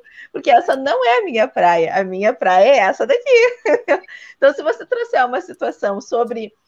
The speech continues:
a minha área, eu vou arrasar, eu vou sacar de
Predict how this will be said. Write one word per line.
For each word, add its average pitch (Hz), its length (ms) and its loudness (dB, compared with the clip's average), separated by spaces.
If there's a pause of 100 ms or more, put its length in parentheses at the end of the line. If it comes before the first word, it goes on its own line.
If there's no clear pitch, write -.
(120)
a 214 140 -2
minha 247 280 -2
área, 233 600 -2 (180)
eu 240 240 2 (320)
vou 339 80 -4
arrasar, 427 680 0
eu 240 100 -4
vou 233 140 -4
sacar - 540 -6
de 349 120 -14